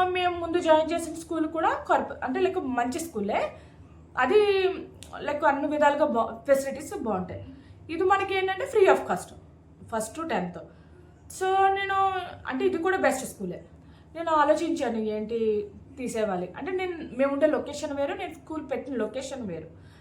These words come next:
అంటే మా పర్సనల్ అడ్రస్, అంటే ప్రెజెంట్ అడ్రస్, ప్రెజెంట్ కాదు, మన పర్మనెంట్ అడ్రస్ అయితే అడ్రస్తో కూడా సంబంధం, సారీ, అడ్రస్తో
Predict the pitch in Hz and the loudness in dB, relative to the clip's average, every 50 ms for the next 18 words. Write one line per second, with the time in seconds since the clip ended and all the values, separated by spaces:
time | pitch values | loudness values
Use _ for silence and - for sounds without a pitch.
0 | - - 226 254 254 359 480 - - - - - - 226 240 247 254 254 247 240 | -14 -12 -8 -6 -4 -4 -4 -4 -8 -14 -16 -6 2 4 6 6 8 6 6 4
1 | 233 233 - - - - - 240 240 - - - 330 339 339 311 269 214 214 208 | 4 0 -4 -12 -10 -2 2 2 2 2 0 0 2 4 4 4 2 2 0 -2
2 | 196 190 - 190 180 - - - 233 254 302 403 403 - - 240 220 - 294 311 | -4 -4 -6 -10 -12 -14 -14 -16 -10 -6 -4 -4 -4 -2 -2 -2 0 4 2 2
3 | 320 311 285 233 208 180 - - 190 180 - - 190 - 233 220 196 262 269 269 | 2 2 -2 -2 -4 -6 -6 -8 -8 -10 -12 -14 -12 -8 -6 -4 -2 -2 -4 -4
4 | 262 214 180 180 226 320 453 - - - - - - - 226 233 240 240 - 240 | -2 -4 -4 -4 -6 -8 -10 -12 -14 -20 -20 -20 -12 -4 -2 -2 -2 0 0 2
5 | 226 262 339 403 403 - 330 277 220 214 226 208 - 220 202 190 - 339 403 381 | 2 2 2 0 0 2 0 0 0 0 -4 -4 -4 -4 -6 -6 -6 -8 -10 -12
6 | - - - - - 190 208 - - 277 277 285 - 302 294 320 320 370 359 - | -12 -16 -14 -8 -6 -4 -4 0 2 0 0 0 -2 -4 -2 0 0 0 -2 -2
7 | - 311 277 262 262 247 220 196 185 180 - - 196 175 165 147 - - - - | -4 -4 -2 -2 -2 -2 -4 -4 -6 -8 -8 -8 -8 -8 -8 -10 -14 -18 -20 -20
8 | - - - 185 185 220 247 240 - 277 | -18 -12 -8 -6 -4 -4 -4 -2 -2 -2